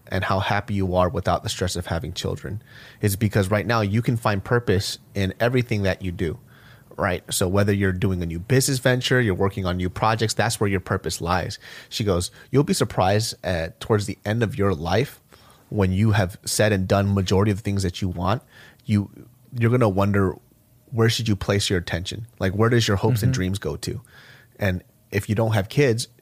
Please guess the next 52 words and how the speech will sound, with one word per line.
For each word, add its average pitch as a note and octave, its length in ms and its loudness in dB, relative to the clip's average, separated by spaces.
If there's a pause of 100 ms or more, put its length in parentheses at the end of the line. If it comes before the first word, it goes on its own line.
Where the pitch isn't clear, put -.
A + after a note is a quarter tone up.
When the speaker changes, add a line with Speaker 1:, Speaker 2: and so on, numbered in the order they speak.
(180)
Speaker 1:
a - 20 -2
lot G2+ 220 2
of F#2+ 60 -4
people F#2 240 -6
feel G#2 260 2
like F2 240 -4
your G2+ 100 4
hopes G2 260 0
and G#2 80 -2
dreams F2+ 240 -4
dies F2 300 -2
with E2+ 120 -6
everything F2 260 -6
that - 140 -12
you've D#2+ 160 -14
done, - 320 -6
Speaker 2:
Mm. A2+ 320 2
Speaker 1:
but G2 80 2
that's G2 180 0
what - 140 -2
your F2+ 80 -6
kids G2+ 240 -2
have. - 320 -4
And G2+ 120 0
so F#2+ 180 2 (100)
you, A2 140 0 (320)
as G#2 120 2
an G2 100 -2
old C#3 200 4
person, A2+ 220 2
she G#2+ 120 -2
goes, G2+ 140 2
"For - 120 -2
me, A2+ 280 2 (280)
I, - 100 -2 (160)
I D#3+ 100 -2
don't A#3+ 160 0
live G3 160 4
for A2+ 80 2
myself - 400 -2
anymore." F2+ 280 -6
She - 120 -4
goes, F#2 200 2
"I'm F#3 140 0
healthy B2+ 320 0
and G2 80 0
I'm A2+ 120 0
happy G#2 280 -2
now C#3 140 0
because G2 440 -2 (360)
I A2 160 2
s-, - 180 0